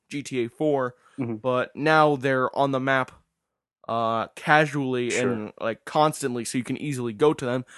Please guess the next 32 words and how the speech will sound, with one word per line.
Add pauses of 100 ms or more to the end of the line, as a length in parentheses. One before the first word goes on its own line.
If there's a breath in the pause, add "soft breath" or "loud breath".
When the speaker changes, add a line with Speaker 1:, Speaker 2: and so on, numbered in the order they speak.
(260 soft breath)
Speaker 1:
Those
missions, (200)
those
side
missions, (280 soft breath)
are
as
good
as,
like,
some
of
the
best
missions
in
G
T
A
four.
Speaker 2:
Oh,
yeah,
for
sure.
I
mean,
I,
I, (600)
and,
you
know,
they